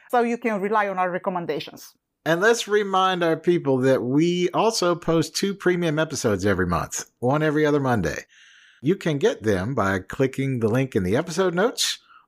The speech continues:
Speaker 2: or by going to dubiouspod dot com. There's a promo code on our page.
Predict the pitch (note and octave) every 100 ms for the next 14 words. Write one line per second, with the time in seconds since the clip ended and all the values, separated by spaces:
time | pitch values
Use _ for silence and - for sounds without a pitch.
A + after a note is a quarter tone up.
0 | _ C#3+ D#3+ D3+ C#3+ C#3 C3 C#3 C#3 B2+
1 | C#3 B2+ A2+ C#3 C3+ C3 - C#3 C3 A#2
2 | B2+ A2 - A#2+ E2 D2+ F2 A#2 G#2+ -
3 | F#3+ G3+ E3+ D#3 D3+ C3 C3 B2+ A#2+ -
4 | B2 B2 B2 B2 - A#2 A2 A2 C3 B2
5 | A2+ A2 - -